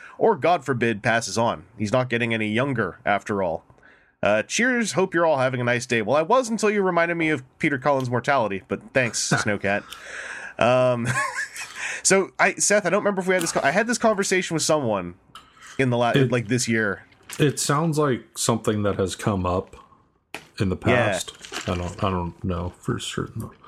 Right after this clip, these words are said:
Speaker 1: 'Cause there are a lot of actors I could think of who could do a pretty cool Optimus Prime. Like, you know,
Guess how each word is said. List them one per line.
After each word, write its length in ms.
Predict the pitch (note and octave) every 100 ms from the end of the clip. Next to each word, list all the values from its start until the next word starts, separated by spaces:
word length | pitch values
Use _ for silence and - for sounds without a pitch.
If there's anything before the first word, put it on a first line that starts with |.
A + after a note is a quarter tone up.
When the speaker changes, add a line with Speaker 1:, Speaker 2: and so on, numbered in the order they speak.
| - - - _ _ -
Speaker 1:
'Cause 120 | D#3+
there 100 | C#4
are 80 | F4
a 40 |
lot 160 | A#3+ B3+
of 40 |
actors 300 | F#3+ A3+ F3+
I 60 | E3+
could 140 | D3+
think 200 | D3+ G3
of 120 | D3 C3
who 60 |
could 140 | C3+ B2+
do 120 | D3
a 40 |
pretty 220 | C3+ C#3+
cool 200 | B2+ C#3+ C3
Optimus 340 | B2+ A2 G#2
Prime. 500 | - C3+ G#2 F#2 F#2 - -
Like, 260 | G#2 A2 G2+ - - _ _ _ _ _ -
you 80 | C3+
know, 180 | A#2+